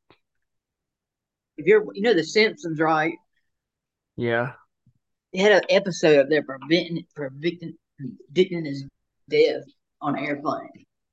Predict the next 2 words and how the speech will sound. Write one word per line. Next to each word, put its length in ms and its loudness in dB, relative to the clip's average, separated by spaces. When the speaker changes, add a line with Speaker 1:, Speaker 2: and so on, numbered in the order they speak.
Speaker 2:
That's 260 -10
fucked. 640 -12